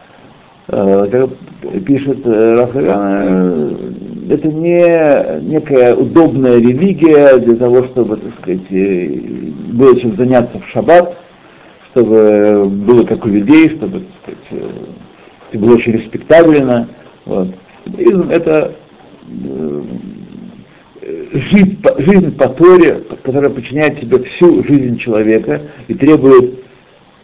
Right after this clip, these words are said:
горения, как я говорил вам в прошлый раз. Что у нас был эш, что требует го-, горения, чтобы мы жили этим, чтобы были живыми в этом.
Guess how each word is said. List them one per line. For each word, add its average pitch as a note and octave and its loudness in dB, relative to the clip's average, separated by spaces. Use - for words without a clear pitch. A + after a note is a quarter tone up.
горения, D3+ 4
как C#3 -6
я C#3 2
говорил C#3 2
вам C#3 0
в A#2 -10
прошлый C3+ -4
раз. B2+ 2
Что A#2 -10
у - -8
нас B2+ -6
был B2 -2
эш, - 2
что - -6
требует D3 2
го-, C3 4
горения, C#3 4
чтобы C3+ -2
мы B2 2
жили D#3 6
этим, D3+ -2
чтобы C3 2
были D3+ 6
живыми D#3 6
в C#3 2
этом. C#3 2